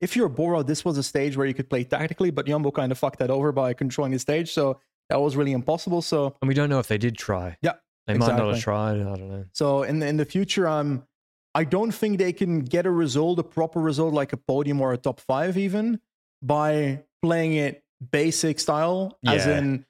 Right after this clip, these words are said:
Speaker 1: Ineos tactics.
Speaker 2: Especially with Vlasov, like, he's just not on the level of these guys. Like,
Speaker 1: Yeah.
Speaker 2: to, and to fight for the podium, they have to do something crazy. Um,
Speaker 1: It's almost as if you need stage twenty to become very tactical, where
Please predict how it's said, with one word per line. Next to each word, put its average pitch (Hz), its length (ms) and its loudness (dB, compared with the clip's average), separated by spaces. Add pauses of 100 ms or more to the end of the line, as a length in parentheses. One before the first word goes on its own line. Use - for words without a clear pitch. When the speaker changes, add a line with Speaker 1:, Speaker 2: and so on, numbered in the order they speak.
(260)
Speaker 1:
Ineos 143 320 0
tactics. 113 640 -6
Speaker 2:
Especially 139 400 2
with 117 100 0
Vlasov, 139 460 2
like, 113 180 2
he's 113 140 2
just 107 160 0
not 110 200 2
on 107 100 0
the 101 100 0
level 107 300 2
of 98 80 0
these 98 220 -2
guys. 98 460 -2
Like, 156 120 -6
Speaker 1:
Yeah. 117 100 -2 (340)
Speaker 2:
to, 95 300 -4 (640)
and 117 80 -4
to - 80 -8
fight 131 220 2
for 123 60 0
the 117 60 2
podium, 170 520 2
they 110 120 0
have 113 260 -2
to 113 60 -4
do 107 120 0
something 98 260 -4
crazy. 98 520 -4 (180)
Um, 110 260 0
Speaker 1:
It's 185 120 -2
almost 202 400 -2
as 170 120 0
if 156 100 0
you 180 120 2
need 170 180 0
stage 151 320 -2
twenty 165 280 -2
to 151 100 -2
become 139 240 -2
very 139 240 0
tactical, 160 560 -2
where 143 360 0